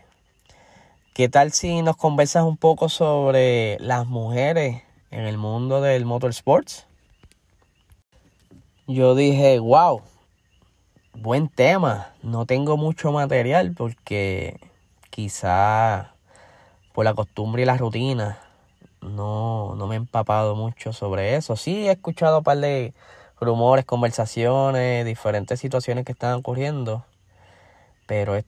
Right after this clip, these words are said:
tremendo tema y no es la primera vez que se habla. Esto ya va más de cien años que se está conversan-, conversando sobre esto. Es un tema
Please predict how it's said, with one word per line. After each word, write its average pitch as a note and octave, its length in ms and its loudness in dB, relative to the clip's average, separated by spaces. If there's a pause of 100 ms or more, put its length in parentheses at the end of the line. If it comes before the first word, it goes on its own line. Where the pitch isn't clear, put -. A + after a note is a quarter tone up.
tremendo C#3 500 0
tema A2 600 -2 (340)
y A2 400 -6
no G#2+ 180 -4
es C3 160 0
la C#3 140 4
primera B2 440 0 (120)
vez C3+ 160 -6
que B2+ 140 -2
se A2 200 -4
habla. G#2 440 2 (1040)
Esto - 300 -6
ya A2+ 680 2 (300)
va G#2+ 60 -8
más A2+ 160 -2
de B2 120 0
cien A2+ 240 -2
años A#2 280 0
que - 80 -8
se A2+ 80 -6
está G2+ 140 -2
conversan-, A#2 640 0
conversando A2+ 640 -2
sobre G#2+ 280 2
esto. - 280 -4 (1800)
Es A2+ 100 -4
un E3 160 2
tema E3 840 2